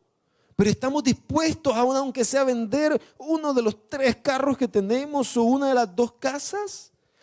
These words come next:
¿O estamos dispuestos a dar parte de nuestro salario para hacer una obra de caridad? Tú y yo,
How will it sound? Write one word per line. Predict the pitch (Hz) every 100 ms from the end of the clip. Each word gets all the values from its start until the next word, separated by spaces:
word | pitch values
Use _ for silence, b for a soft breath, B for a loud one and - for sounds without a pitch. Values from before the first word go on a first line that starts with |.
| B
¿O | 226 254
estamos | - 320 294
dispuestos | 247 - 285 285 262
a |
dar | 220 247 -
parte | 247 247 277 -
de | 247
nuestro | 226 208 220 208
salario | 208 190 214 254 -
para | 214 196
hacer | 185 226 220
una | 220 214
obra | 208 202 202
de | 185
caridad? | 185 165 156 185 240 _ _ _ _ _ _ _ _ _ _ _
Tú | - 143
y | 131 92
yo, | 107 87